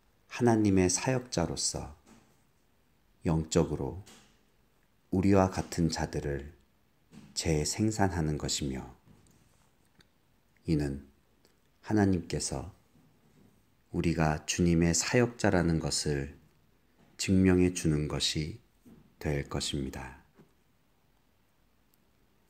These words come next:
하나님은 그분의 은혜로 우리를 표준적인 삶으로 이끄십니다.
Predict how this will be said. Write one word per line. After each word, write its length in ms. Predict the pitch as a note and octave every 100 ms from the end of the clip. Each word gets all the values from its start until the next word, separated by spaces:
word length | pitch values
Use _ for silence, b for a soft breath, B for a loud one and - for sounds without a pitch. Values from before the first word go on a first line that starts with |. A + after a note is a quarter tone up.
| _ _ _
하나님은 760 | - A2+ A2 G2 D2 C#2+ F2 - _ _ _ _ _ _ _ _ _ _ -
그분의 460 | G2+ F2+ F#2 F2+
은혜로 520 | D#2+ C#2+ C#2+ C#2 C#2 D2 _ _ - _ _ _ _ _ _ _ _
우리를 580 | E2+ E2 D#2+ D#2 D2+ -
표준적인 720 | - B2+ C3 B2 B2 F2+ F2
삶으로 680 | E2+ - B2 G#2 C#2 B1+ F#2+ - _ _ _ _ _ _
이끄십니다. 920 | F#2 - - F2 D#2+ C#2+ - C#2+ C#2